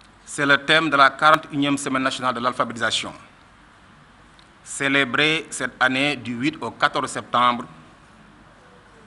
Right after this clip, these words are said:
Le passé, le présent,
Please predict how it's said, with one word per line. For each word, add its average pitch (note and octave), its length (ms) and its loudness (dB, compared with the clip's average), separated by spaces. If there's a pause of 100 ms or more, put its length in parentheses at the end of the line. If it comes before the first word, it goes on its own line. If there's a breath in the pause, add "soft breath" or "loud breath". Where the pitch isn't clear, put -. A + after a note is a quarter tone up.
(800)
Le C3 180 2
passé, C#3+ 680 0 (540)
le G#2+ 220 -2
présent, C3 580 0